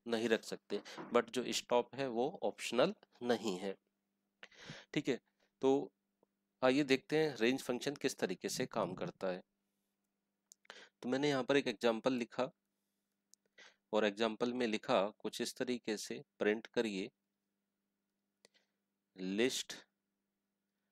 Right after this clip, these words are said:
रेंज, और यहाँ पर मैंने आर्गुमेंट पास किए वन,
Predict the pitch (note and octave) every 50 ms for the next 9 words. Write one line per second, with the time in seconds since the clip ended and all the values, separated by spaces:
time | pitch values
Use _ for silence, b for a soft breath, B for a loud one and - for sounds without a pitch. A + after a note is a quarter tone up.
0 | _ _ _ _ _ - F2+ F2 F#2 G#2+ A#2 A2+ G#2 A2 A#2+ A#2+ - - - _
1 | _ _ _ _ _ _ _ _ _ _ _ _ _ _ _ _ _ _ _ _
2 | _ _ _ _ _ _ _ _ _ _ _ _ _ _ _ - G#2 G2+ G#2+ A2+
3 | A#2+ B2 C#3 C3 B2 B2 B2 B2+ A#2+ A2 G2+ G2+ - A2+ A#2+ B2 B2+ - - A2+
4 | A2+ G#2+ - - _ - G#2 G#2 G#2 G#2+ G2 F2 F2 G#2 G#2+ A2 A2+ A#2+ C3